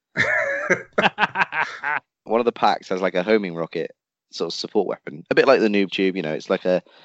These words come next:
Speaker 3: it's a directional button equipped, but it's not like your traditional homing rocket where it will lock on and then you fire it. You have to set a separate beacon,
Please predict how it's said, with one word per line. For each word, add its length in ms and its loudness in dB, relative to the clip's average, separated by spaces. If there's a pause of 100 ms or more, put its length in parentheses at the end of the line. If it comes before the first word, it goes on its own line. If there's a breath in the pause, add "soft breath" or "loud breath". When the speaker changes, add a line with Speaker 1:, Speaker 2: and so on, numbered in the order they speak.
(240 soft breath)
Speaker 3:
it's 160 -8
a 40 -2
directional 420 2
button 460 -2
equipped, 380 -4
but 80 -2
it's 120 -6
not 100 -6
like 100 -12
your 80 -8
traditional 380 -4
homing 280 0
rocket 340 -8
where 140 0
it 80 -2
will 120 -2
lock 180 0
on 360 -2
and 80 -8
then 80 -4
you 60 -6
fire 360 2
it. 100 -12 (280 soft breath)
You 100 -4
have 200 2
to 200 -2
set 300 -2
a 40 -10
separate 440 -2
beacon, 420 -8